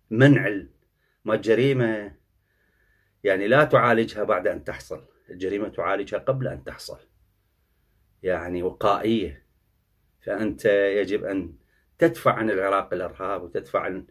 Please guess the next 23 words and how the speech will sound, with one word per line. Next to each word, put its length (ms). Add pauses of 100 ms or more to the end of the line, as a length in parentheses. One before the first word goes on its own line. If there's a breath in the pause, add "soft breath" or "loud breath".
(260 soft breath)
عن 120
العراق 380
الإرهابيين 580
قبل 300
أن 160
يتحركوا، 640 (260)
وهكذا 400
الدول 280
كلها 240
تشتغل. 420 (1400)
لكن 340
بعد 200
أن 80
يتحركوا 680
وتحمل 400
الناس 360
المشكلة، 920 (580)
هذه 160
الكارثة. 520 (800)
فأعطيناهم 720
الدماء 440
يحمل 320
الشعب، 440